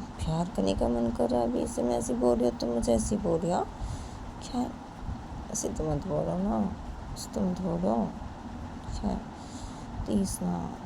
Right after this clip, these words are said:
यार, प्लीज, चलो ना प्यार करते हैं पायल, चलो, हम प्यार करते हैं।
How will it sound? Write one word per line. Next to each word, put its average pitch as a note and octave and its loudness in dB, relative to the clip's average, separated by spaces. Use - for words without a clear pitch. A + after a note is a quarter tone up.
यार, B1 -2
प्लीज, G3 -2
चलो G3+ 2
ना G3 2
प्यार F#3 0
करते F#3 0
हैं F#3+ 0
पायल, G#3 0
चलो, A#3 4
हम G#3 8
प्यार G#3+ 4
करते A3 0
हैं। - -2